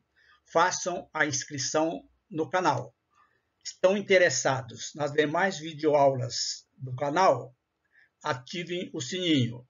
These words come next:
assim vocês receberão em primeira mão as videoaulas da Banca Instituto Mais, que é uma banca focada em concursos públicos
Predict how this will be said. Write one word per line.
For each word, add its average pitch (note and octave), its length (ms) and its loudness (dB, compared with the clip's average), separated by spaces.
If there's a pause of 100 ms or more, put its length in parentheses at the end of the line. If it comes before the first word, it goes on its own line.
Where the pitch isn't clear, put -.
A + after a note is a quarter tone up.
assim D3+ 360 -6
vocês D3+ 380 -6
receberão D3 760 -4 (320)
em D#3+ 180 -8
primeira D#3 500 2
mão F3 420 0 (760)
as D#3 200 -4
videoaulas D#3 960 2 (920)
da C#3+ 160 -6
Banca D#3+ 400 -2
Instituto D3+ 560 -6
Mais, D#3 460 -2 (360)
que D#3+ 80 0
é D3+ 60 8
uma D3 160 2
banca F3+ 500 0
focada E3 840 0 (400)
em D3 160 -4
concursos D#3 640 -4
públicos F#3 840 -12